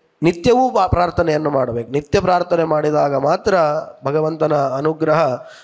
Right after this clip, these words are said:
ನಮಗೆ ಪರಿಪೂರ್ಣವಾಗಿ ಆಗ್ತದೆ. ಅದಕ್ಕೆ ನಮ್ಮ ಗುರುಗಳು ಈ ಒಂದು ಶ್ಲೋಕವನ್ನು ಹೇಳುವಾಗ ಗುರುಗಳು ಯಾವತ್ತೂ ಕೂಡ ಯೋಗಕ್ಷೇಮಂ ವಹಾಮ್ಯಂ ಅಂತ ಹೇಳುವಂಥದ್ದು ಕೃಷ್ಣನ ಸಂದೇಶ ಆದರೂ ಕೂಡ ಎಲ್ ಐ ಸಿ ಅವರು ಅದನ್ನು ಕದ್ದಿದ್ದಾರೆ ಅಂತ ಹೇಳಿ ಗುರುಗಳು ಹೇಳ್ತಾರೆ. ಯೋಗಕ್ಷೇಮಂ ವಹಾಮ್ಯಂ,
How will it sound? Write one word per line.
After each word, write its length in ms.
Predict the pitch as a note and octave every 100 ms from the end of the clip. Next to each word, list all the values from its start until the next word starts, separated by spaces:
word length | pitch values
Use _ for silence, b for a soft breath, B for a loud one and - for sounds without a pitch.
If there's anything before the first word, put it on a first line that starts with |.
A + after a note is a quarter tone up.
| B
ನಮಗೆ 260 | C#3+ D3+
ಪರಿಪೂರ್ಣವಾಗಿ 800 | D3 C#3+ D#3 F3+ F#3+ F3+ D#3+ D#3
ಆಗ್ತದೆ. 380 | D3 C#3+ C#3+ C#3+
ಅದಕ್ಕೆ 760 | C#3 D#3+ E3+ F3+ D#3+ D3+ C3 C#3
ನಮ್ಮ 180 | C#3+ D#3+
ಗುರುಗಳು 460 | D3+ E3 F3 E3
ಈ 200 | D#3 F3+
ಒಂದು 240 | F3+ F#3 E3+
ಶ್ಲೋಕವನ್ನು 560 | E3 D#3 D#3+ D#3+ D#3
ಹೇಳುವಾಗ 420 | C#3 C3 C#3 F#3+ E3 C#3 B B B
ಗುರುಗಳು 300 | D3 E3+ F3+
ಯಾವತ್ತೂ 480 | E3 D#3 F3 F#3 F3+
ಕೂಡ 180 | F3 F3+
ಯೋಗಕ್ಷೇಮಂ 840 | D#3+ E3 F3 G3 - G3 F#3 F3+
ವಹಾಮ್ಯಂ 600 | E3 D3+ D#3+ E3 D#3+ D#3+
ಅಂತ 200 | D3+ D3+
ಹೇಳುವಂಥದ್ದು 560 | C#3 C#3+ C#3+ D#3+ F#3 E3
ಕೃಷ್ಣನ 460 | E3 D#3+ - G3
ಸಂದೇಶ 420 | F#3 E3+ F3 F3 E3+
ಆದರೂ 300 | E3 D#3+ D3+
ಕೂಡ 200 | F#3+ G3+ D#3 C3 B B B
ಎಲ್ 200 | C#3+ F#3+
ಐ 120 | A3
ಸಿ 180 | G#3+ G3
ಅವರು 380 | F3 E3+ F#3+ D#3+
ಅದನ್ನು 300 | D3+ E3 E3
ಕದ್ದಿದ್ದಾರೆ 640 | D#3 D#3 F#3 F3+ E3+ D#3+
ಅಂತ 140 | D#3 D3+
ಹೇಳಿ 140 | D#3+
ಗುರುಗಳು 280 | D#3 D3+ D3
ಹೇಳ್ತಾರೆ. 440 | C#3 C3+ A#2+ A2 B2+
ಯೋಗಕ್ಷೇಮಂ 680 | D#3 E3+ F3 E3+ D#3+ D#3+
ವಹಾಮ್ಯಂ, 520 | D#3 C#3+ C#3+ C3 A#2+